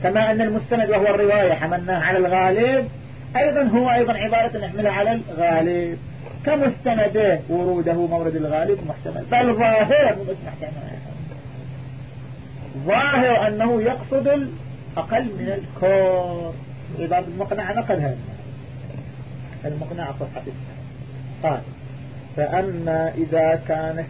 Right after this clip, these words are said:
في بئر أو حوض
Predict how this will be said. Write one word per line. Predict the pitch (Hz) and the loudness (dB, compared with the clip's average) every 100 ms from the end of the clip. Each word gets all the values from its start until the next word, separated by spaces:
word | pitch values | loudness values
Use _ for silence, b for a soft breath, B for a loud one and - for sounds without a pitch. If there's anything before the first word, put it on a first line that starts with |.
| - | -8
في | 170 | -8
بئر | 165 185 202 156 156 139 - - - - - - - - - 131 135 - - - - - 151 | -2 0 0 -2 -4 -8 -12 -14 -14 -14 -14 -12 -12 -14 -14 -12 -12 -12 -14 -12 -12 -8 -4
أو | 147 | -2
حوض | 143 156 160 156 147 156 156 | -2 -2 0 0 -2 -2 -4